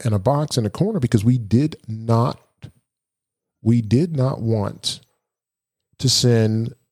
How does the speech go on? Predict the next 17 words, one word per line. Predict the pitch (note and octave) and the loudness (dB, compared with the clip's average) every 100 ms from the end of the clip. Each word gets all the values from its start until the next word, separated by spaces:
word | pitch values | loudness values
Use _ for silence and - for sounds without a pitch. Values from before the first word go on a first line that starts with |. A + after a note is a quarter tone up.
| - | -4
ground | A2 A#2+ F3 F3+ | 0 2 0 0
troops | A#2+ A#2 - | 2 0 0
into | A#2+ G#2+ G#2+ | -2 0 0
Japan | G2+ - - G3+ G2+ | -2 -2 -4 -2 0
because | G2 G#2+ G#2 | 0 0 2
we | A2+ | 2
knew | G2 G2 A2 G#2+ | 4 4 2 0
the, | G2+ G2+ - - | 0 0 -2 -2
the | G2 | -2
casualty | - F#2+ A2 A#2+ C3 | -2 -2 0 0 0
rate | A#2+ F#2+ E2 | 2 2 2
would | G#2 F#2+ | -2 2
be | A2 | 2
high. | - E2 B1 - _ _ _ _ _ _ _ _ _ _ _ _ _ _ _ _ _ _ | 2 -2 -2 -8 _ _ _ _ _ _ _ _ _ _ _ _ _ _ _ _ _ _
And, | F#2 F#2+ G2+ - - | -2 0 0 -4 -2
and, | G2+ G2+ | 0 0
and | F2+ G2 G2 G2+ F2 | 0 0 0 -2 -6